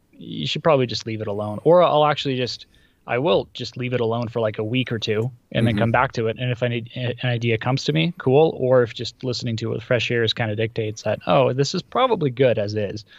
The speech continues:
Speaker 2: Mm-hmm.
Speaker 1: then I'll master it and then just get it done. But the other,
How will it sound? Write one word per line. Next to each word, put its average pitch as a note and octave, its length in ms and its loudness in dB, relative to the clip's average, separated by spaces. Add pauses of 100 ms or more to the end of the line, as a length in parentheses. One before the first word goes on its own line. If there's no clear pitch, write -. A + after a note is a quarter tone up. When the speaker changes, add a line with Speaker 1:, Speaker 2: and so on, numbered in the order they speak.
(280)
Speaker 2:
Mm-hmm. A2 160 -2
Speaker 1:
then C#3 160 4
I'll C3+ 160 2 (260)
master A#2+ 420 -4
it A2 120 -4
and A2 100 -8
then G2+ 120 -10
just G2+ 180 -4 (640)
get A2 140 0
it G2+ 80 -10
done. G#2+ 220 -2
But A#2+ 200 0 (300)
the C#3+ 220 0
other, F3 360 4